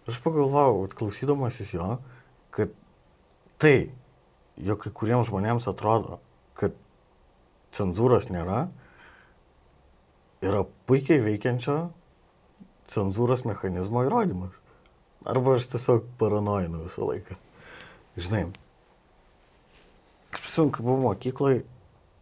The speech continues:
kai buvau, kai mokiausi mokykloje, e, pas mus buvo atvykęs Leonidas Donskis.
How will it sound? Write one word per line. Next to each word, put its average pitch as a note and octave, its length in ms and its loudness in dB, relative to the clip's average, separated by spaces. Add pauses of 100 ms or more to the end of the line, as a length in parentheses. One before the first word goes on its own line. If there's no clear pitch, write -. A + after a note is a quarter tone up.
(1300)
kai - 180 -8
buvau, F#2 320 -4 (400)
kai B2 140 0
mokiausi G#2+ 500 0 (460)
mokykloje, G2 580 -2
e, - 640 -14 (720)
pas - 120 -12
mus A2 120 -2
buvo G#2 180 4
atvykęs F#2+ 400 -4
Leonidas F2 480 -4
Donskis. - 520 -6